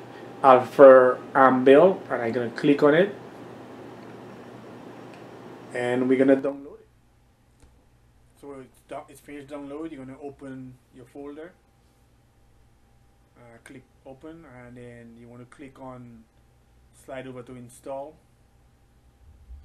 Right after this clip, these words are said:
Then you wanna go down to the bottom, to the right, and again you wanna click install. It's gonna install, and then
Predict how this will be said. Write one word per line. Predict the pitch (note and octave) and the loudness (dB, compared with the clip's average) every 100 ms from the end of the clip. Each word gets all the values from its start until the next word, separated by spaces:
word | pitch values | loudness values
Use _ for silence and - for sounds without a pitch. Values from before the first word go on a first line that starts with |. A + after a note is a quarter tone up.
| - _ _ _ _ _ | -20 _ _ _ _ _
Then | B2 | -20
you | |
wanna | B2 B2+ | -20 -20
go | B2+ | -18
down | C3 B2+ | -16 -16
to | B2 | -16
the | B2 | -20
bottom, | B2 B2+ C#3 D3 D3+ D3+ - - - _ _ - | -16 -12 -12 -12 -14 -18 -20 -20 -20 _ _ -20
to | |
the | B2+ | -20
right, | A#2+ A#2+ C3 D3+ D#3+ | -20 -18 -16 -16 -18
and | C#3 | -20
again | B2 A#2+ C#3 C#3+ C#3 | -20 -20 -16 -16 -14
you | B2+ | -16
wanna | B2+ B2+ | -16 -18
click | B2+ D3 B2+ | -18 -18 -18
install. | B2+ A#2+ - D3 C#3 D#3 E3 _ _ _ _ _ _ _ _ _ _ _ _ _ _ _ _ _ _ _ _ | -20 -20 -14 -10 -10 -12 -16 _ _ _ _ _ _ _ _ _ _ _ _ _ _ _ _ _ _ _ _
It's | B2+ | -20
gonna | B2+ B2+ | -20 -20
install, | B2 A#2+ - D3+ G3+ F#3+ | -20 -20 -12 -10 -10 -14
and | B2+ | -20
then | B2 A#2+ A#2+ A#2 | -20 -20 -20 -20